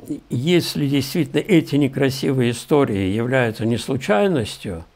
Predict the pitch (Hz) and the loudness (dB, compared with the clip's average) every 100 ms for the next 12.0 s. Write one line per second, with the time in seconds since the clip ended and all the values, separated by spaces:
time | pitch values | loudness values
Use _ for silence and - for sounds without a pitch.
0 | _ _ _ _ _ _ - - 147 139 | _ _ _ _ _ _ -20 -8 -2 0
1 | 135 117 147 139 135 139 139 127 156 156 | 2 2 2 2 0 2 2 4 2 2
2 | 139 135 - 147 135 131 123 127 139 127 | 0 -2 -2 -2 0 0 2 2 2 2
3 | 117 107 85 - _ _ _ - - 117 | 2 -2 -6 -16 _ _ _ -6 -4 -2
4 | 165 196 185 156 131 101 87 - _ - | 2 4 6 4 4 0 -6 -14 _ -20
5 | - - - 123 123 - - - - - | -20 -20 -8 -6 -6 -10 -20 -20 -20 -20
6 | - - - - 156 185 - - - - | -20 -20 -8 0 2 2 -4 -20 -20 -4
7 | 139 139 143 151 151 135 147 139 131 127 | 0 2 2 2 2 0 -2 -2 -2 0
8 | 123 - 117 123 - 170 151 - _ _ | -2 0 -2 -2 -4 -4 -6 -10 _ _
9 | _ _ _ 156 123 196 - 151 135 107 | _ _ _ -2 2 4 2 0 0 -2
10 | - 135 131 - 180 180 - - _ _ | -4 -4 -4 -4 -4 -4 -10 -20 _ _
11 | - - - - 196 175 - 143 139 | -20 -20 -10 2 4 2 2 2 2